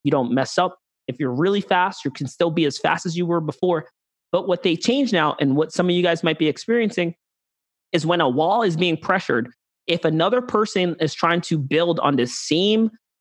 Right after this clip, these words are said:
uh, platform, the same square as you, the wall now has a delay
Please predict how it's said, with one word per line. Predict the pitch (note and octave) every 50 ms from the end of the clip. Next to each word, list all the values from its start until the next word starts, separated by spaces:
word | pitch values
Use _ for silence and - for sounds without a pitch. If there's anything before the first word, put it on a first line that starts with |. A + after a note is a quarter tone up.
| _ -
uh, | B2+ A2+ A2+ A2+ - - - _ _
platform, | - F3 F#3 F#3 F3+ - F#3 F#3 F#3
the | D#3+ C#3+
same | - - E3+ E3 D#3+
square | - - - - F#3 G3+ A3 G#3+ F3+
as | D3+ C3+ A#2+ C3+
you, | C3+ C#3+ C#3+ C#3 - _ _ _ _ _ -
the | C#3 E3 E3
wall | D#3 D#3+ E3+ F3+ F3+ F#3 F3+
now | E3 D3+ D3 D3+ D3+ F3+ F#3+ G3+ G3
has | F#3+ F#3 F3+ E3+ E3
a | D#3+
delay | D3+ C3+ D3+ C#3 C3+ C#3 D3+ E3+ F3 C#3 - - -